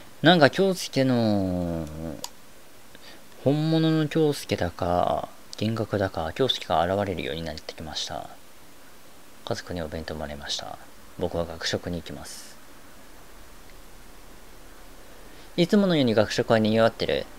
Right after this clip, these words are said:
ラーメンをカウンターで受け取ってテーブルに着く。弁当もらったが、難なく気分が落ち着かない。大好物のはずのラーメンを前にしたままに食欲は湧いてこない。食欲の主張が強い。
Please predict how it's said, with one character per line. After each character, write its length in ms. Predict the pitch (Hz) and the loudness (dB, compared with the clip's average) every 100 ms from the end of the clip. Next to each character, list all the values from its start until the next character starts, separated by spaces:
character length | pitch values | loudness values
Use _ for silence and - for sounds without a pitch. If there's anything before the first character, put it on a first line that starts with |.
| - | 4
ラ 200 | 117 131 | 10 10
ー 20 | |
メ 80 | 127 | 10
ン 80 | 101 | 6
を 40 | |
カ 140 | 104 110 | 8 6
ウ 60 | |
ン 20 | |
タ 120 | 117 117 | 8 6
ー 20 | |
で 80 | 107 | 6
受 160 | 104 | 4
け 60 | 107 | 4
取 100 | 101 | 2
っ 20 | |
て 140 | - - | 0 2
テ 160 | 104 | 4
ー 40 | 92 | 4
ブ 80 | 92 | 2
ル 60 | |
に 120 | 87 | -2
着 120 | - - | -4 -4
く。 200 | 82 - - - - - - - - - - - | -4 -6 -14 -16 -16 -18 -16 -16 -16 -16 -14 -4
弁 100 | 110 | -2
当 120 | 110 | -2
も 100 | 104 | -2
ら 80 | 80 | -4
っ 60 | 76 | -4
た 100 | 80 | -4
が、 160 | - - - - - - - | -4 -8 -16 -16 -16 -10 0
難 180 | 110 | 4
な 100 | 113 | 4
く 100 | 101 | 4
気 100 | 90 | 2
分 160 | 92 92 | 2 2
が 40 | |
落 160 | 85 - | 0 -2
ち 40 | |
着 20 | - | -2
か 120 | 82 | -2
な 180 | 76 76 | -2 -6
い。 80 | - - - - - - - - | -8 -16 -16 -16 -16 -16 -10 8
大 200 | 135 151 | 12 12
好 160 | 160 | 10
物 200 | 156 135 | 8 4
の 80 | 127 | 4
は 80 | 120 | 2
ず 80 | 120 | 4
の 60 | |
ラ 160 | 113 123 | 6 8
ー 20 | |
メ 80 | 123 | 8
ン 80 | 107 | 6
を 20 | |
前 160 | 107 117 | 8 6
に 80 | |
し 60 | 98 | 4
た 80 | 95 | 2
ま 100 | 87 | 2
ま 80 | 90 | 2
に 80 | |
食 240 | 85 90 117 | -2 2 2
欲 160 | 110 | 6
は 80 | 101 | 6
湧 140 | 95 98 | 6 6
い 40 | |
て 120 | 101 | 2
こ 100 | 98 | 0
な 160 | 82 71 | -2 -2
い。 80 | - - - | -8 -14 -6
食 300 | - 95 113 | -4 0 2
欲 240 | 107 - 107 107 107 107 101 | 2 0 -2 0 0 0 0
の 160 | 101 95 | 0 -2
主 100 | - | 0
張 160 | 98 | 0
が 100 | 87 | 2
強 220 | 85 85 | 0 0
い。 100 | 67 | -2